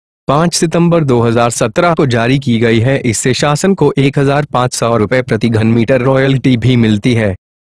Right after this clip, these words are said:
बीस सालों से लगातार जापान जाता है काला पत्थर। बस्तर के जापान से लंबे समय से व्यापारिक संबंध रहे हैं। कोंडा गांव के फरसा गांव तहसील में स्थित है। घटी पलना की खदानों से चमकीले काले रंग का ग्रेनाइट पत्थर निकालकर पिछले बीस सालों से सीधे जापान भेजा जाता रहा है।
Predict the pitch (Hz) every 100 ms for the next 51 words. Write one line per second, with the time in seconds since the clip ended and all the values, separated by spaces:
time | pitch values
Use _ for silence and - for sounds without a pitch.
0 | - 117 151 - 117 117 123 156 135 104
1 | 104 135 139 123 113 110 127 135 127 135
2 | 131 151 120 120 123 117 135 117 87 -
3 | _ _ _ - 120 139 - 202 185 151
4 | 113 110 139 151 147 156 131 120 117 165
5 | 156 160 147 120 101 95 110 131 - 110
6 | 107 107 104 104 107 107 98 - _ _
7 | - 151 165 156 147 135 107 113 120 107
8 | - 120 - 120 104 110 123 131 127 -
9 | 151 147 139 - 135 135 170 135 113 175
10 | 151 127 127 135 127 123 - 110 120 139
11 | 131 117 120 113 123 139 139 117 113 123
12 | 127 135 110 110 127 127 123 120 117 113
13 | 135 120 113 131 120 123 135 123 160 -
14 | 185 156 151 120 113 123 - 131 - 143
15 | 139 151 113 110 - 120 127 107 107 110
16 | 110 101 104 104 113 107 104